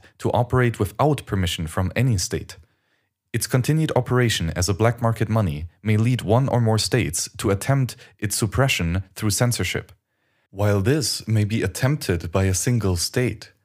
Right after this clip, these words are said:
it is common for states to collaborate in defense of the taxing power of their monies.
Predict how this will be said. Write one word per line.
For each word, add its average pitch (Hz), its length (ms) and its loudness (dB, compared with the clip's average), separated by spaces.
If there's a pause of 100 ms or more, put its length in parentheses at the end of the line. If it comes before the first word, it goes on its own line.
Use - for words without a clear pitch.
(320)
it 104 100 -2
is 95 140 2
common 104 560 0
for - 180 -2
states 98 500 0
to - 100 -8
collaborate 95 760 0
in 95 140 0
defense 123 560 0
of - 180 -4
the 110 80 -2
taxing 120 500 0
power 90 460 0
of 82 160 -4
their 87 160 2
monies. 95 540 -2